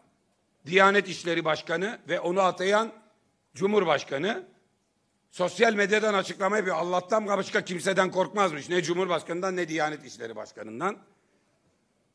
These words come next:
Demokrasilerde inanç olarak Allah'tan başkasından korkmaz.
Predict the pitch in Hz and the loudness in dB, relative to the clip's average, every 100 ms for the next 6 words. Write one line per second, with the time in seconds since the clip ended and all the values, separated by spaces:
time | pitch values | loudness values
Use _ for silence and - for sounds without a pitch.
0 | _ _ _ _ _ _ 143 147 135 165 | _ _ _ _ _ _ -6 -4 -4 -6
1 | 143 165 160 165 170 - - _ _ - | -2 2 2 4 2 2 -6 _ _ -6
2 | 147 180 190 180 170 185 214 - 160 160 | 2 4 4 0 0 2 2 0 -2 -2
3 | - 170 165 151 170 135 156 151 131 135 | -2 -4 -4 -6 -6 -10 -8 -8 -10 -8
4 | 202 220 - | -6 -6 -8